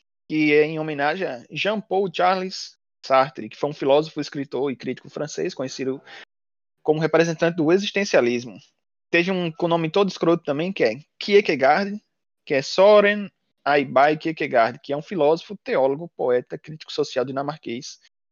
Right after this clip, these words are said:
amplamente considerado o primeiro filósofo existencialista. Tem Cervantes, que é, também tem o ceifador Cervantes, que é Mi-, em homenagem a Miguel de Cervantes,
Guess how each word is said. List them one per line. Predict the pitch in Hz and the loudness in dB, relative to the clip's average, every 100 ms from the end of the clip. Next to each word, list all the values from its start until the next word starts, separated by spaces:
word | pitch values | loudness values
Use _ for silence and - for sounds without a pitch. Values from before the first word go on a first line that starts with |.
| _ _ _ _ - | _ _ _ _ -4
amplamente | 202 240 175 160 190 | 0 4 4 2 -2
considerado | 190 190 185 135 131 160 | -6 -2 4 6 6 4
o | |
primeiro | 170 165 147 147 185 214 | -2 -4 0 0 0 -4
filósofo | - 175 131 151 165 - - - | -8 -2 0 0 -4 -20 -18 -6
existencialista. | 165 190 - - - 190 123 104 - 277 _ _ _ _ _ _ _ _ | -6 -6 -4 -2 -2 -4 -6 -8 -14 -18 _ _ _ _ _ _ _ _
Tem | 202 | 2
Cervantes, | 190 208 202 190 294 - - _ _ _ _ _ _ _ - | 4 4 4 2 2 -4 -14 _ _ _ _ _ _ _ 0
que | |
é, | 131 120 | 2 2
também | 127 123 120 | 0 -6 -6
tem | 127 | -8
o | 123 | -10
ceifador | - 123 120 | -10 -12 -12
Cervantes, | 117 120 135 135 175 - - _ _ _ _ _ | -8 -8 -6 -10 -10 -16 -20 _ _ _ _ _
que | 147 | 2
é | 135 | 2
Mi-, | 147 139 - - | 2 -4 -8 -8
em | 156 | -4
homenagem | 151 143 147 156 | 0 0 2 0
a | |
Miguel | 147 139 151 180 | 0 4 4 4
de | 175 | 2
Cervantes, | 156 151 151 196 - - - | 0 2 -2 -2 -6 -12 -14